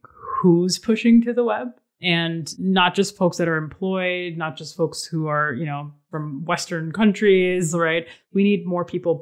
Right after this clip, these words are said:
pushing to the web, not just pulling it, right? This movement really feels like it's opening that door for higher quality content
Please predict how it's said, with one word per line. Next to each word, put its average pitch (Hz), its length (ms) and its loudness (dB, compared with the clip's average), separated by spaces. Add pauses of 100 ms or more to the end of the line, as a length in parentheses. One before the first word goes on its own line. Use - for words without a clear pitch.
pushing 262 380 6
to 247 100 0
the 233 80 4
web, 226 240 2
not 165 200 2
just - 220 -6
pulling 240 360 4
it, 233 220 -4
right? - 300 -8 (140)
This 220 240 4
movement 208 320 4
really 180 240 0
feels 170 240 0
like 165 160 -4
it's 160 180 -8
opening 156 640 -6
that 151 480 -6
door 143 580 -2
for 165 200 0
higher 185 360 0
quality 160 540 0
content 156 640 -6